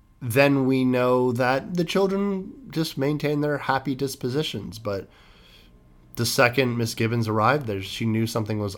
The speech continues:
off with the children. And so, yeah, she just stared into the void until she came up to the conclusion that, well, there's these horrible things in control of the children, making them whisper to each other and have secrets and,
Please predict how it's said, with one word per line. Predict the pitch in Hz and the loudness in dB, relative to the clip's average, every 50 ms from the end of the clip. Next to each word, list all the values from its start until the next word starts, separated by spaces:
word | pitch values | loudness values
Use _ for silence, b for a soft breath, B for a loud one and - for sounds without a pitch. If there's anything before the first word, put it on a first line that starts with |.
| - | -8
off | - 104 107 107 - | -6 -6 -4 -4 -6
with | - 101 | -10 -12
the | - 95 | -10 -10
children. | - - 113 117 117 110 90 87 87 - B B B | -8 -6 -6 -6 -6 -8 -10 -14 -14 -16 B B B
And | 113 120 | -2 0
so, | 120 131 120 | 2 4 4
yeah, | 117 120 120 - 147 | 6 6 6 6 6
she | 110 - 117 | 4 2 0
just | 117 123 127 123 - - | 2 2 4 4 4 2
stared | - - - 127 120 131 139 143 | 0 0 4 6 8 8 8 6
into | 143 139 147 | 4 0 -2
the | 135 139 127 | -2 -2 -4
void | 117 113 127 151 165 135 98 87 82 - B B B B B B B | -2 2 4 4 6 6 4 2 -2 -8 B B B B B B B
until | 107 110 113 127 120 | -6 -2 2 2 2
she | 120 - - 117 | 2 0 -4 -6
came | - - 131 123 123 127 | -2 0 0 2 2 2
up | 120 120 | 0 -2
to | - - | -4 -6
the | 117 120 | -8 -6
conclusion | 120 - 120 113 - - 147 151 156 135 117 110 101 95 92 98 104 B B B B B B B B - | -6 -4 -6 -6 0 2 4 4 4 4 2 -2 -4 -4 -6 -8 -10 B B B B B B B B -2
that, | 110 120 113 113 - - - 120 | 2 2 2 2 2 -2 -6 2
well, | 131 147 110 85 - - | 4 4 4 4 2 -6
there's | - 87 87 87 92 | -10 -8 -8 -8 -4
these | 104 107 101 104 - | -4 -4 -4 -4 -6
horrible | - - - 107 107 104 101 104 110 120 123 | -10 -6 -2 0 2 2 2 2 2 0 -2
things | 123 120 - 165 180 170 131 - - - - - - - - b b b b b b b b b b _ _ _ | -2 2 4 4 4 4 2 -2 -4 -10 -12 -12 -12 -12 -12 b b b b b b b b b b _ _ _
in | 151 151 156 156 156 | 4 4 6 6 4
control | 156 175 147 - - 151 139 139 135 135 | 2 0 -2 -2 2 4 4 6 6 6
of | 127 123 | 4 2
the | 120 127 | -2 -4
children, | 120 - - - 135 120 113 - 95 80 - - - - - b b b b b - | -4 -2 0 0 0 0 0 -4 -8 -12 -12 -14 -14 -18 -20 b b b b b -4
making | 117 127 123 120 127 123 123 120 113 | 0 0 0 0 0 0 0 0 0
them | 104 113 113 107 107 107 104 101 98 b b b b b b b b b b b b b | 0 0 -2 -2 -2 -2 -4 -6 -8 b b b b b b b b b b b b b
whisper | _ 123 143 - - - - 107 95 | _ 2 2 2 0 -2 -4 -4 -4
to | - - 98 87 | -2 -4 -4 -4
each | 82 80 - - | -4 -4 -6 -6
other | 98 82 82 85 85 | -6 -6 -6 -6 -6
and | 92 95 | -6 -4
have | 110 123 110 | -4 -4 -2
secrets | - - - - 147 131 - - - 85 - - - - - - - | -2 -2 0 0 0 0 -2 -4 -8 -8 -8 -10 -10 -8 -6 -6 -4
and, | 98 92 87 82 80 82 | -4 -6 -6 -6 -8 -10